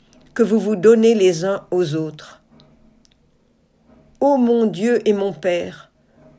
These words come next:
que je me réjouis de voir que votre Fils et votre Saint-Esprit vous aiment et vous louent de toute éternité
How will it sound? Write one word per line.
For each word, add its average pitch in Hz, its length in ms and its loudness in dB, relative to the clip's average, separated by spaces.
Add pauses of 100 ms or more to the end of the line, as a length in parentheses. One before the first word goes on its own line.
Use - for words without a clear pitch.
(200)
que 320 180 0
je 247 140 0
me 247 160 6
réjouis 226 680 -2
de 180 100 -4
voir 214 420 -4
que 226 120 -2
votre 214 340 -2
Fils - 580 -8
et 202 60 -2
votre 202 340 -4
Saint-Esprit 233 680 -4
vous 190 300 -2
aiment 175 340 0 (600)
et 214 100 2
vous 208 200 -4
louent 220 440 -2 (420)
de 220 140 0
toute 311 340 -4
éternité 220 880 -4